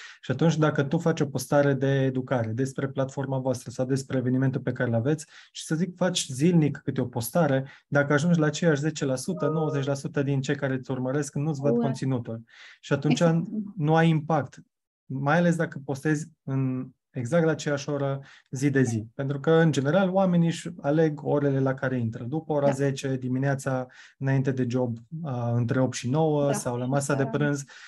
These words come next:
Speaker 2: Da.
Speaker 1: Da, și atunci este bine și să diversifici orele la care postezi, ca să poți ajunge la un alt public din rândul celor care te urmăresc, să testezi mai multe ore la care faci
Speaker 2: Testezi.
Speaker 1: postări.
Speaker 2: <laughs> Asta
Speaker 1: Exact.
Speaker 2: vreau să spun. Și noi testăm tot timpul, încă mai testăm.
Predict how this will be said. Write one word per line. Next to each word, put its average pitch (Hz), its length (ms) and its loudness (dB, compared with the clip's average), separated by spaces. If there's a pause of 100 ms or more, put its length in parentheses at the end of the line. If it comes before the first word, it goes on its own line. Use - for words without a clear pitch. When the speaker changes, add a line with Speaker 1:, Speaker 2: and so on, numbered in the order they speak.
(140)
Speaker 2:
Da. 151 240 -2
Speaker 1:
Da, 123 60 0
și 113 100 -6
atunci 175 260 -4
este 165 400 2
bine 156 220 -4
și 156 160 -6
să 175 160 -6
diversifici 151 680 -4
orele 139 380 2
la 123 140 0
care 120 240 -2
postezi, 123 440 -2
ca 127 100 -4
să 113 160 -6
poți 151 300 -2
ajunge 143 340 2
la 131 120 4
un 127 300 0
alt 156 300 0
public 135 460 -4
din 131 320 0
rândul 139 240 0
celor 135 300 -4
care 123 220 -2
te 117 120 -4
urmăresc, 117 540 -4 (320)
să - 140 -2
testezi 147 440 0
mai 135 120 4
multe 143 340 4
ore 131 240 2
la 123 140 0
care 123 260 -4
faci 262 160 2
Speaker 2:
Testezi. - 80 -8
Speaker 1:
postări. 147 460 0
Speaker 2:
<laughs> - 560 -6
Asta - 140 4
Speaker 1:
Exact. 131 320 4
Speaker 2:
vreau 233 140 -6
să - 100 -14
spun. - 260 0
Și 240 160 6
noi 302 180 10
testăm 233 460 4
tot 220 180 0
timpul, 214 340 0
încă 302 260 8
mai 208 180 0
testăm. 196 380 -6